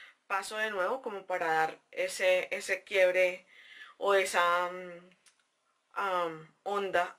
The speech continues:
acá hacia adentro. Esto ya está muy chistoso.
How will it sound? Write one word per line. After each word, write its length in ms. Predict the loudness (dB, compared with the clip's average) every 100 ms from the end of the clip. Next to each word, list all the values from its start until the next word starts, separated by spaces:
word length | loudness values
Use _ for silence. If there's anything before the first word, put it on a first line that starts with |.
| -8
acá 460 | -6 0 0 0
hacia 280 | -6 -2 0
adentro. 540 | 2 -2 -6 -14 -18 -20 _ _ _ _ _ _ _ _ _ _ _ _
Esto 140 | -12 -6
ya 80 | -6
está 220 | -2 -4
muy 340 | -4 -6 -8
chistoso. 720 | -6 -6 -6 -2 -2 -2 -8